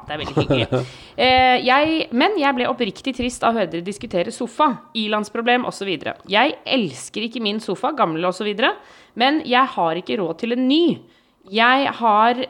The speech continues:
Speaker 1: eh, eh, mistet inntekt på grunn av korona, og jeg er ikke misunnelig eller sur, alt går jo bra, men jeg synes det er dustete at dere sitter og syter over en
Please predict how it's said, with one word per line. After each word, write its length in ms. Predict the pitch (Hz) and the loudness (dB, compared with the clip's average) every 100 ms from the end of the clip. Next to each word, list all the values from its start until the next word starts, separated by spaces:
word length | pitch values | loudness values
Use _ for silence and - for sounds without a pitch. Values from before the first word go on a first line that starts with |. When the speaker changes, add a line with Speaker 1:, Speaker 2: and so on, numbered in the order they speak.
| - | -4
Speaker 1:
eh, 1000 | 226 226 226 226 220 220 214 214 214 196 | -2 0 0 0 0 -2 -2 -2 -4 -4
eh, 220 | - 202 208 | -2 -2 0
mistet 460 | 262 - - 247 | 0 -2 -6 -4
inntekt 340 | 269 196 269 - | -2 0 -2 -2
på 80 | 254 | -4
grunn 160 | 220 | -2
av 80 | 208 | -2
korona, 500 | 240 202 180 302 392 | 0 0 4 4 2
og 220 | - 226 233 | 0 2 4
jeg 100 | 220 | 4
er 140 | 220 | 2
ikke 140 | - 240 | -4 -2
misunnelig 380 | 330 254 214 220 | 0 -2 -2 -4
eller 120 | 247 | -4
sur, 360 | - 294 339 202 | -4 0 0 2
alt 200 | 220 220 | -2 0
går 140 | 190 | -4
jo 40 | 208 | -2
bra, 220 | 208 240 277 | 2 4 4
men 140 | 214 | 0
jeg 100 | 220 | -4
synes 180 | 220 185 | -6 -4
det 80 | 233 | -4
er 80 | 208 | -4
dustete 460 | 285 269 - 160 254 | -6 -8 -12 -2 0
at 140 | - | 0
dere 100 | 208 | -2
sitter 260 | 214 196 190 | -10 -10 -12
og 60 | 185 | -10
syter 320 | 165 160 196 | -12 -6 -6
over 240 | 156 160 | -4 0
en 160 | 180 | -2